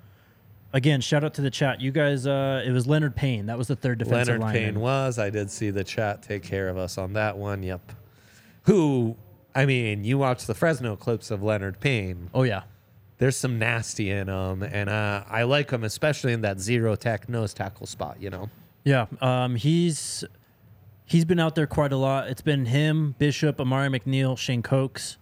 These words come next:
Speaker 1: Um, I think I saw someone either s-, say this on Twitter or on YouTube. I can't remember where, but that's your top four defensive tackle rotation. I'm feeling pretty damn good going
Speaker 2: Yeah.
Speaker 1: into the season.
Speaker 2: Yeah, for sure.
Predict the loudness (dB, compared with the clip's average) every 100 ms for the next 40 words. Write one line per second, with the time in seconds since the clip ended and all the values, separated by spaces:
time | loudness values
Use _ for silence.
0 | -20 _ _ -2 2 2 0 0 0 0
1 | -2 -2 -2 0 0 0 -2 -2 -4 -8
2 | -12 -12 -14 -8 0 0 2 -2 -2 0
3 | 0 2 0 -2 -2 -2 -2 -4 -4 -4
4 | -4 -4 0 0 0 -2 -6 -10 -20 _
5 | _ _ 0 2 2 0 0 0 0 0
6 | 0 0 0 0 0 0 2 2 2 2
7 | 0 0 0 0 2 0 0 -4 -10 -4
8 | 2 2 4 2 0 0 -2 -2 0 0
9 | 0 -4 -2 -2 -2 -8 -4 0 0 -4
10 | _ -2 -2 0 -2